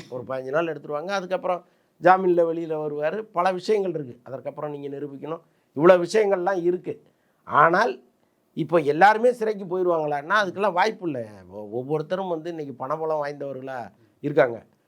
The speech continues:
குற்றம் சுமத்திய பெண்களுக்கு அவ்வளவு பெரிய பணபலம் இருக்கான்னா இல்லை. அப்போ ரொம்ப ஈஸியா ஒரு பிரமாதம், இந்தியாவிலே சிறந்த வழக்கறிஞர்கள்லாம் கொண்டு வந்து இறக்கி வாதாடுங்க அப்படின்னா அடிபட்டு போயிடும் எல்லாமே. So இதெல்லாம் இருக்கு.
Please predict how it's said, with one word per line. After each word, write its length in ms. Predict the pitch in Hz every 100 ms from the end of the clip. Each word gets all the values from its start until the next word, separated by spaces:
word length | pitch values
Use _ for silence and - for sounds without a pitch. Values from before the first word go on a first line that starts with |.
| _ _
குற்றம் 340 | 185 220 247
சுமத்திய 440 | 180 214 254 226 226
பெண்களுக்கு 480 | 180 202 190 180 202
அவ்வளவு 300 | 180 170 156
பெரிய 220 | 156 151
பணபலம் 480 | 139 151 160 151 139
இருக்கான்னா 340 | 127 131 151 165
இல்லை. 180 | 123 110 _ _ _ _ _ _ 135
அப்போ 180 | 147
ரொம்ப 200 | 240 202 214 185
ஈஸியா 340 | 202 196 208 220
ஒரு 120 | 196 156
பிரமாதம், 460 | 151 156 170 180 151
இந்தியாவிலே 440 | 165 185 185 190
சிறந்த 360 | 180 170 175 170 160 139 117 _ _ _
வழக்கறிஞர்கள்லாம் 720 | 156 175 180 160 151 160 180
கொண்டு 160 | 165 165
வந்து 140 | 160
இறக்கி 380 | 151 160 131 127 - _ _ _ _
வாதாடுங்க 460 | 156 190 180 160 160
அப்படின்னா 420 | 143 143 151 214 233 185 151 131 117 110 - _ _ 151
அடிபட்டு 340 | 190 196 151
போயிடும் 300 | 117 107 98
எல்லாமே. 260 | 107 101 92 _ _ _ _ _
So 100 | 113
இதெல்லாம் 320 | 117 196 254 220
இருக்கு. 240 | 214 -